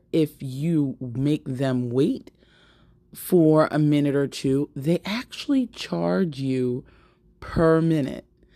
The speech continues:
Now, it's not a lot, but because the company figures that they're idling and it's costing, you know, the driver gas, it's costing them their time, they're charging you twenty-six cents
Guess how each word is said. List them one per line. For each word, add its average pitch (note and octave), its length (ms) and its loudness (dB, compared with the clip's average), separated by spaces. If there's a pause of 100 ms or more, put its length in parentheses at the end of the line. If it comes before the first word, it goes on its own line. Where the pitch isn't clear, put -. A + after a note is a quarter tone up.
(280)
Now, G3+ 380 6
it's - 280 0
not D#4+ 240 0
a C4+ 80 0
lot, D#3+ 600 -2 (640)
but F#3 240 6
because A3 560 -2
the A3 100 -4
company G3+ 380 0
figures D#3+ 460 -4
that C#3 180 -6
they're C#3+ 160 -4 (100)
idling F#3 800 0 (500)
and D#3+ 160 2
it's C#3+ 280 -4
costing, D#3+ 880 -2
you D#3 100 0
know, C3+ 420 -2 (440)
the D3 240 4
driver C#3 640 0
gas, E3+ 520 2
it's C#3 140 -10
costing C#3+ 480 -6
them C3+ 160 -4
their C3 180 -4
time, D#3 640 -2 (500)
they're D#3 300 2
charging F3 640 -2
you C#3 160 -2
twenty-six A#3 1040 -4
cents - 640 -8